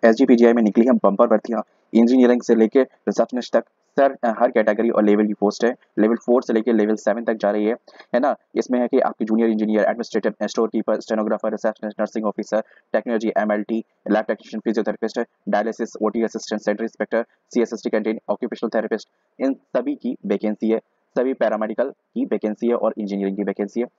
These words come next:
है ना? और जो भी नॉन टेक वाले भी हैं, उनके लिए भी इसमें वैकेंसी है। तो चलिए देखना शुरू कर लेते हैं। जैसे कि आप देख सकते हैं, इसमें मैंने सारी पोस्टें तो आपको बताई दी, कौन-कौन post की vacancy है। और, अ, मैं one to one जो total post के according और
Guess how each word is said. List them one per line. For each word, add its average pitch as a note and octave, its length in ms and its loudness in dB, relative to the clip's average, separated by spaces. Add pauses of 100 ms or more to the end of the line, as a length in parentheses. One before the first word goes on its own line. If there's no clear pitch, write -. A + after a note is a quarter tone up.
(260)
है A2+ 60 0
ना? C3+ 100 0
और A2 420 -2
जो C3 200 -2
भी C#3 260 -2
नॉन A2+ 300 -2
टेक B2+ 220 -2
वाले A#2+ 140 -2
भी B2 80 -4
हैं, C3 80 -2
उनके G#2 300 -4
लिए A2 100 2
भी A2+ 60 2
इसमें A2 180 -4
वैकेंसी G#2+ 420 -4
है। A2+ 60 -2
तो - 340 -10
चलिए C3 220 0
देखना C3 180 -2
शुरू B2 180 -4
कर A#2+ 100 -4
लेते A2 180 -4
हैं। B2 60 -10 (1160)
जैसे G#2+ 180 -4
कि A#2 60 0
आप A2 80 -2
देख A2 100 -4
सकते - 160 -6
हैं, A#2+ 120 -6
इसमें A#2 160 -4
मैंने A2+ 120 -2
सारी A#2 220 -4
पोस्टें A2 300 -4
तो A#2+ 80 -2
आपको A2 160 -4
बताई G2+ 240 -4
दी, A2+ 100 -10
कौन-कौन G#2 420 -6
post G#2+ 240 -4
की A#2+ 80 -4
vacancy G2+ 360 -4
है। C3+ 80 -6 (360)
और, A2+ 220 0
अ, A#2 80 0
मैं A#2 140 -4
one A2 220 -4
to C3+ 120 -2
one A#2+ 180 -2 (120)
जो A2 120 -6
total G#2+ 240 -4
post A2 320 -4
के A#2 100 -2
according G#2+ 340 -4 (260)
और G#2+ 200 0